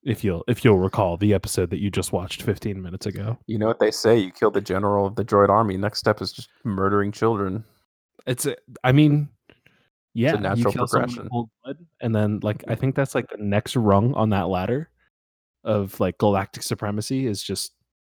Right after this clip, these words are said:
Speaker 1: you know, kill a general when you don't need to, and then, um, kill every child in the Jedi Temple. It's just, like, those are, like, right next to each other.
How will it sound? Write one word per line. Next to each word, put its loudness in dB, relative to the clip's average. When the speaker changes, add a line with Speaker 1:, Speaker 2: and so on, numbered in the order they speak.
Speaker 1:
you -2
know, -4
kill 6
a 6
general 0
when 0
you 0
don't -4
need -8
to, -4
and -6
then, -6
um, -4
kill 4
every 0
child -2
in -8
the -8
Jedi -8
Temple. -10
It's -12
just, -6
like, -4
those 2
are, 6
like, 2
right -6
next -12
to -8
each -12
other. -10